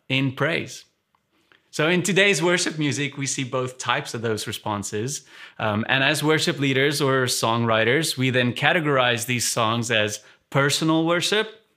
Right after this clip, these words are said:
or congregational worship songs. And we might also categorize them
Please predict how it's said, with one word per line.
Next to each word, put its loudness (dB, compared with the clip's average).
or 2
congregational 0
worship -4
songs. -12
And -2
we -2
might 2
also 0
categorize 0
them -2